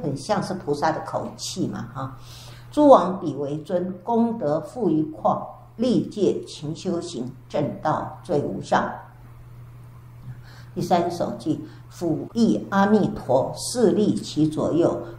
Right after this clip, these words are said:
慧力能总持，禅定成无漏。至尊阿弥陀，西方有净土，阿弥辅众生，是彼常居处。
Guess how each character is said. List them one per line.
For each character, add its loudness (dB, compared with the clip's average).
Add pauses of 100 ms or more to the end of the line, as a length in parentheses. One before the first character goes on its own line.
(120)
慧 12
力 4
能 0
总 2
持， -6 (120)
禅 -6
定 -2 (140)
成 -10
无 -4
漏。 8 (1040)
至 0
尊 6
阿 2
弥 6
陀， -6
西 -8
方 2
有 -2
净 -4
土， -12 (380)
阿 4
弥 6
辅 -8
众 4
生， 0 (200)
是 -2
彼 -6 (100)
常 -6
居 -2
处。 2